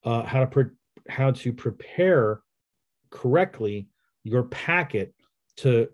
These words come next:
optimize your chances of being approved. And we see so many buyers agents who don't know how to do that. And we can help you with that. So if you're a buyer looking for short sales,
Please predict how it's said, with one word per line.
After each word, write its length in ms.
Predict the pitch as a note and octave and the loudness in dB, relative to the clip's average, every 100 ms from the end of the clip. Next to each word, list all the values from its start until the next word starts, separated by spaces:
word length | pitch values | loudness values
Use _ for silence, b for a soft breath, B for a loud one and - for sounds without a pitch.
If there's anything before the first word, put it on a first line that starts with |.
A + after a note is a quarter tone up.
| _ C3 | _ -2
optimize 760 | C#3+ C#3 B2 A#2 A#2 A2+ A2 | 0 0 -2 0 0 -2 -2
your 320 | A2+ G#2+ G#2 - | 0 0 -2 -8
chances 400 | - A#2+ A2 G#2+ | -6 -4 -4 -6
of 140 | G#2 | -6
being 160 | G2+ G2 | -6 -6
approved. 580 | F#2 - A2 G2 D2 - _ b b b _ | -8 -8 -4 -4 -6 -18 _ b b b _
And 460 | B2+ B2 A#2 A2 G#2 - - - A#2 | -2 0 0 -4 -8 -14 -20 -18 -12
we 320 | A2+ A#2+ C#3 | -4 0 0
see 280 | C#3 C#3 B2 | 0 0 -2
so 260 | - C3 | 0 2
many 260 | D3 D#3+ D#3+ | 2 2 0
buyers 460 | A#2 B2 C#3 C3 G2+ | -2 0 2 0 -2
agents 380 | A2 G#2 G#2 | -6 -6 -10
who 140 | - G#2+ | -8 -8
don't 320 | G2+ A#2+ B2 | -2 -2 0
know 100 | B2 | -4
how 160 | G#2+ A2 | -4 -6
to 80 | |
do 280 | F2+ G#2 C3+ | -6 -4 -2
that. 260 | G2 A#1 - _ b b b - | -2 -6 -16 _ b b b -8
And 220 | A2+ A2 | -4 -2
we 120 | A#2+ | 0
can 300 | B2 A#2 A2+ A2+ | 0 -2 -2 -4
help 260 | - A#2+ - | -4 -4 -4
you 80 | G2+ | -8
with 140 | F#2+ | -6
that. 200 | F2+ C#2+ | -8 -10
So 120 | - | -10
if 40 | F#2+ | -6
you're 140 | G#2+ | -4
a 40 | |
buyer 360 | G2+ G#2 C3+ D#3+ | -4 -2 2 4
looking 300 | C#3+ C#3 C3+ | 2 0 -2
for 120 | C3 | -4
short 300 | A2+ A#2+ G#2+ | -4 -2 -2
sales, 340 | - G#2+ G#2 | -4 -4 -6